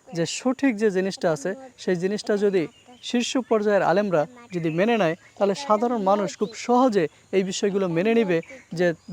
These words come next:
তিন মিনিট আগে, দুই মিনিট আগে সালাফিরা, আহলে হাদিসরা ইফতার করে ফেলে,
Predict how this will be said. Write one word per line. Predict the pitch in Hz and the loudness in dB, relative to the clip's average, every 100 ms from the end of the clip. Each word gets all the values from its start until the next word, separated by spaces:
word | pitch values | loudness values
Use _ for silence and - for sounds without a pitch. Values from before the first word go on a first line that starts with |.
| 165 - | -16 -2
তিন | 202 | -2
মিনিট | 202 196 180 | 0 -4 2
আগে, | 190 185 170 | 2 2 0
দুই | 175 | -2
মিনিট | 180 180 175 | -2 -2 0
আগে | 180 185 151 _ _ | 0 2 0 _ _
সালাফিরা, | - 175 180 180 175 | -6 0 0 0 0
আহলে | 165 170 | 0 0
হাদিসরা | 175 175 - 175 | -2 -4 -2 0
ইফতার | 170 - 185 | 0 2 0
করে | 190 185 | 0 -2
ফেলে, | 185 | -2